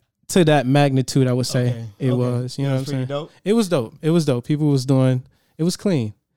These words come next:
Speaker 2: Yeah,
Speaker 1: You know what I'm
Speaker 2: it
Speaker 1: saying?
Speaker 2: looked good, bro. When, when, when, when are people gonna be able to hear that?
Speaker 1: Um,
Speaker 2: And see that, I should say.
Speaker 1: So I have the video. So we, we plan on dropping it this week, maybe Monday, Tuesday.
Speaker 2: Okay,
Speaker 1: Get it out
Speaker 2: okay,
Speaker 1: quickly.
Speaker 2: okay, okay,
Speaker 1: Have to wait
Speaker 2: okay.
Speaker 1: two weeks for it. So.
Speaker 2: Okay, so tell me,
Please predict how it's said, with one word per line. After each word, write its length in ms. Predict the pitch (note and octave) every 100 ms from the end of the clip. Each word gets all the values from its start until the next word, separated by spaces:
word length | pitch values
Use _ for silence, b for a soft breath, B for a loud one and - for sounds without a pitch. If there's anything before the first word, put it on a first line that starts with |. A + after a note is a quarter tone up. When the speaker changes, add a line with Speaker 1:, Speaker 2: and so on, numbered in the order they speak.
| _
Speaker 2:
Yeah, 300 | D#3+ E3 D#3 -
Speaker 1:
You 100 | C#3+
know 20 |
what 0 |
I'm 60 | C#3
Speaker 2:
it 40 |
Speaker 1:
saying? 160 | D#3+ -
Speaker 2:
looked 180 | C3+
good, 300 | G#3 B3+ D#3+
bro. 200 | B2+ C#3 F#3
When, 220 | D3+ D3+ - D#3
when, 300 | E3+ E3 D3 D#3
when, 120 | D3+ D3+
when 160 | D#3+
are 40 | D#3
people 220 | E3 D3
gonna 100 | C3+
be 80 | C3+
able 140 | A#2+
to 40 | A#2
hear 120 | A#2
that? 160 | F#2 - _ _ _ -
Speaker 1:
Um, 380 | D#3 D#3 D3 C#3+
Speaker 2:
And 80 | C#3+
see 220 | - D3
that, 140 | B2+ A#2+
I 100 | A#2+
should 140 | G#2+ A#2
say. 80 | G#2 B B B B _
Speaker 1:
So 160 | - D3+
I 80 | C3+
have 180 | D3+
the 80 | D#3+
video. 420 | D#3 C#3+ B2 A2+ C3+
So 220 | - C3
we, 140 | C#3
we 140 | C#3 C#3
plan 200 | - C#3
on 80 | B2+
dropping 280 | B2+ B2 B2+
it 80 |
this 220 | B2 A#2+ -
week, 220 | A#2 A#2+ - _ -
maybe 240 | B2+ B2
Monday, 280 | A#2+ A#2+ B2
Tuesday. 420 | - B2+ A2 A#2
Speaker 2:
Okay, 220 | A#2+ A#2+ C3
Speaker 1:
Get 140 | C3
it 80 | B2
out 80 | A#2+
Speaker 2:
okay, 40 | -
Speaker 1:
quickly. 380 | B2+ C3 B2+ B2 -
Speaker 2:
okay, 60 | C3+ D#3
okay, 240 | E3+ -
Speaker 1:
Have 60 | -
to 80 | B2
wait 180 | A#2 A2
Speaker 2:
okay. 80 |
Speaker 1:
two 80 | C3
weeks 200 | A#2 A2+
for 220 | - A#2+ C3+
it. 120 | -
So. 140 | _ C3 _ _ _ _ _
Speaker 2:
Okay, 360 | D3+ C3+ C3+ C3+
so 200 | B2+ C#3+
tell 200 | C3+ C3+
me, 180 | A#2+